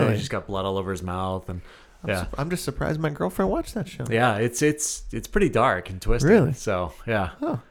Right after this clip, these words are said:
Speaker 1: And then he, you know, his character Luther is a pretty, you know, troubled character himself. So it's, it's, it's an interesting show, and I think it's, it's not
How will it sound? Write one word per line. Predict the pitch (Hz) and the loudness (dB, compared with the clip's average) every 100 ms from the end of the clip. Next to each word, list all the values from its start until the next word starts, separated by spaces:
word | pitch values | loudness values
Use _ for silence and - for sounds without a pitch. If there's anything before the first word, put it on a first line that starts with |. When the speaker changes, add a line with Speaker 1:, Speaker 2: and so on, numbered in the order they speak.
| - | -4
Speaker 1:
And | 127 | 0
then | 123 | 0
he, | 107 120 | 0 0
you | 113 117 | -2 -2
know, | 104 107 | -2 -2
his | 113 - - - 107 117 | -4 -6 -10 -8 -4 -2
character | - 110 104 | -2 -2 0
Luther | 110 120 101 95 | 2 2 2 -4
is | 98 95 90 | -4 -6 -6
a | |
pretty, | 90 113 101 92 - - - - | -4 -4 -4 -6 -10 -20 -20 -14
you | 107 | -10
know, | 90 | -8
troubled | - 107 90 87 - - | -4 -2 -2 -6 -12 -10
character | 107 92 92 92 | -6 -6 -4 -6
himself. | 87 95 87 - | -6 -6 -6 -6
So | 101 101 | -6 -6
it's, | 117 | -2
it's, | 196 208 202 | -4 -4 -8
it's | - 175 | -6 0
an | 175 | 2
interesting | 170 160 151 131 | 2 0 -4 -4
show, | - 123 95 | 0 2 2
and | 92 | 0
I | |
think | 104 | -2
it's, | 107 - - - - - - | -4 -8 -14 -16 -20 -20 -16
it's | - - | -10 -4
not | 120 113 117 113 | 0 2 2 0